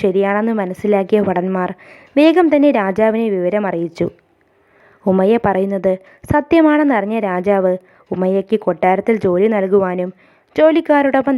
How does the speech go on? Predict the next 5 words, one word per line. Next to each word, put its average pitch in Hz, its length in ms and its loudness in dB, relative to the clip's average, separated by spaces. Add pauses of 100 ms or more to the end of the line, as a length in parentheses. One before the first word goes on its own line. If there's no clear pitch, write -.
താമസം 196 380 -2
ശരിയാക്കുവാനും 190 840 0 (440)
ഭടന്മാരോട് 196 640 0
കൽപ്പിച്ചു. 185 400 -2 (1000)
അപ്രകാരം 185 680 -2